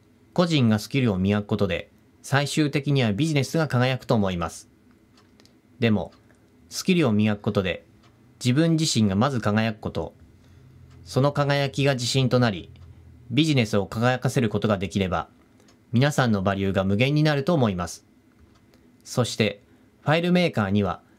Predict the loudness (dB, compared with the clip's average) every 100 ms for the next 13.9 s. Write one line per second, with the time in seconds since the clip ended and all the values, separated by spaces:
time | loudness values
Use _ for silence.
0 | _ _ -2 0 2 2 0 0 0 0
1 | 0 2 2 2 0 0 0 -2 -2 -2
2 | -2 -2 -4 -6 -6 -12 -20 _ _ _
3 | _ _ _ _ _ _ _ _ -12 0
4 | 0 2 0 2 -2 -2 -4 -8 -10 -14
5 | _ _ _ _ _ _ -2 0 0 0
6 | 0 2 2 0 0 0 0 0 -2 0
7 | 0 0 0 0 0 2 0 -2 -4 -8
8 | -8 -16 _ _ _ -4 0 2 0 0
9 | 0 2 0 -2 -12 -10 -2 0 2 0
10 | -2 -2 -2 0 0 -2 -4 -4 -6 -16
11 | _ _ _ _ _ _ _ _ _ _
12 | _ -12 -4 0 0 -2 -8 _ _ _
13 | _ _ -4 0 2 0 0 -2